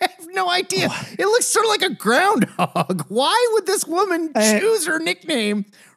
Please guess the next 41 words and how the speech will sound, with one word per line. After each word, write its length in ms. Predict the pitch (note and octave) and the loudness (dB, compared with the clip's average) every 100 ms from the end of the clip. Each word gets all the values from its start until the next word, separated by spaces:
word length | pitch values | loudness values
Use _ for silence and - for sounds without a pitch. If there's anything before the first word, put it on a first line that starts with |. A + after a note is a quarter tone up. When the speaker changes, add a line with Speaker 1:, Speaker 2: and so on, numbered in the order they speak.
| _ | _
Speaker 1:
pardon 260 | - F4 A#3+ | 2 4 4
me, 140 | D3+ | 2
her 160 | A3 D4 | 0 -2
code 420 | - F#4+ B4+ G#4 | 2 4 4 2
name 400 | A3 D#3 C#3 C#3 - - | 2 4 2 -2 -8 -2
to 80 | |
be 140 | E4+ G4 | 0 0
Hyrax? 1200 | - F4+ A#4+ A#4 F3+ - - - - - - - | 0 2 4 2 0 -4 -6 -4 -6 -6 -8 -8
<laughs> 40 | |
It's 220 | D#4 - | -12 -6
Speaker 2:
Yeah, 220 | F#3+ D3 C3+ | 0 2 2
I 60 | |
Speaker 1:
so 40 | B2 | 2
Speaker 2:
don't 80 | C3 | 0
know, 120 | A2+ | 0
man. 140 | A2+ | -2
Speaker 1:
weird. 460 | A2 - - - - | 0 0 -2 -8 -4
Speaker 2:
It, 280 | D3+ - _ - _ _ _ | -4 -6 _ -20 _ _ _
it 140 | - D#3+ | -2 0
is, 400 | C#3 C#3 - - | 0 0 -4 -6
<laughs> 320 | - - - | -12 -12 -16
it 720 | - - - - - D#3+ C3 - | -16 -16 -14 -14 -6 -4 -4 -6
is 140 | C#3 B2 | -8 -8
pretty 280 | A3+ G#2+ F#2+ | -10 -8 -10
dumb. 340 | - A#2 C3+ C4 C3+ | -12 -10 -10 -12 -2
Speaker 1:
Like 260 | E3+ A3 | 0 0
Green 180 | A#3 A3 | 0 2
Lantern 260 | F#3+ F3 E3 | 2 2 0
fifty, 320 | D#3+ C3 D3 | -2 -2 -2
this 240 | C3+ E3 | 0 0
milestone 420 | D#3 D3+ D#3 D#3 C#3 | 0 0 0 0 -2
issue 260 | C3 C#3 | -2 -2
was 120 | B2 | -2
a 80 | A2+ | -2
setup 460 | - - C#4 B3 - | -2 -2 0 -2 -4
to 80 | E3 | -4
introduce 540 | F3 F3+ C#3 C#3 C3+ - | -2 -2 -2 -2 -2 -4
a 100 | C3 | -4
new 380 | A#2+ A#2+ B2 A#2 | -2 0 0 0
main 340 | G#2+ G#2 G#2 | 0 0 -2
character. 500 | G#2 G2+ - - C#2 | -4 -6 -8 -14 -16